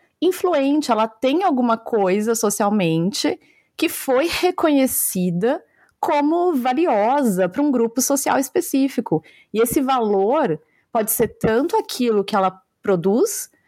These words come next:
quanto aquilo que ela é, quanto aquilo que ela sabe. Então, por isso essa ideia de, é,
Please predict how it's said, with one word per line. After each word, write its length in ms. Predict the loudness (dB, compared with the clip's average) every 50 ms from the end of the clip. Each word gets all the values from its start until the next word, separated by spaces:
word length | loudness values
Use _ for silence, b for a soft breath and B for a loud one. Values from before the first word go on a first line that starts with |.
| b b b b
quanto 340 | -2 0 0 2 2 2 0
aquilo 400 | 0 0 0 0 2 2 0 0
que 140 | 0 0
ela 480 | 0 2 2 2 2 2 0 -2 -4 -10 _ _ _ _ -2
é, 280 | 0 2 2 2 0 -2 -4 _ _ _ _ _ _ _
quanto 320 | -4 -2 0 0 0 0 -2
aquilo 300 | -2 0 0 0 0 0
que 80 | 0
ela 180 | 0 0 0 0
sabe. 800 | 0 -2 -2 0 0 0 0 2 0 0 0 0 0 -2 -4 B B B B B B -4
Então, 420 | -2 -2 0 0 0 0 -2 b b b b b b b b _ _ _
por 160 | -2 0 2
isso 220 | 2 0 0 0 0
essa 140 | 0 0 0
ideia 340 | 0 0 2 2 2 2
de, 420 | 2 2 2 2 2 2 0 0 -4 _ _ _ _ _ _ _ _ _ _ -6 -2
é, 480 | 0 0 2 2 2 2 2 0 -2